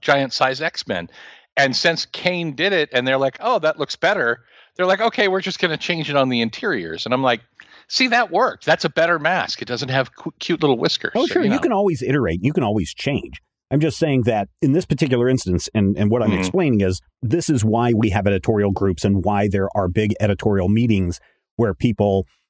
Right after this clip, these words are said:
Speaker 2: uh, you know, mastermind the next year at a publisher, and why it's
Speaker 1: Yeah.
Speaker 2: more pre-,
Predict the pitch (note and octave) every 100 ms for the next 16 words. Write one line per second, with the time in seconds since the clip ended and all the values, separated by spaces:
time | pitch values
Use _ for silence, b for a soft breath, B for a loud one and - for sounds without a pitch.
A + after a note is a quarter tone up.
0 | _ G#2+ F2 E2 G2+ D2+ F#2+ A#2 - G#2+
1 | G2+ F2+ F2 E2+ - _ - A2 G#2 -
2 | - G2+ G2+ F2+ F2+ F#2 F2+ - F#2 D#2
3 | - - - _ - A2 G2 G#2 F#2+ -
4 | A#2 A#2 - C3